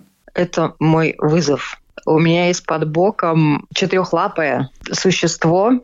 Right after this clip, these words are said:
которое попало к нам совершенно случайно. Мы отдыхали летом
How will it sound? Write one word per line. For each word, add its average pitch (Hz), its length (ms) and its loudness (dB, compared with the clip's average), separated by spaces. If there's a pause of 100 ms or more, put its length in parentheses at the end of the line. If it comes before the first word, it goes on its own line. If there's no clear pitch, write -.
(120)
которое 160 680 -2
попало 160 420 -2
к 160 120 -4
нам 147 600 2
совершенно - 480 -2
случайно. 160 880 0 (460)
Мы 160 340 0
отдыхали 151 560 0
летом 131 560 -2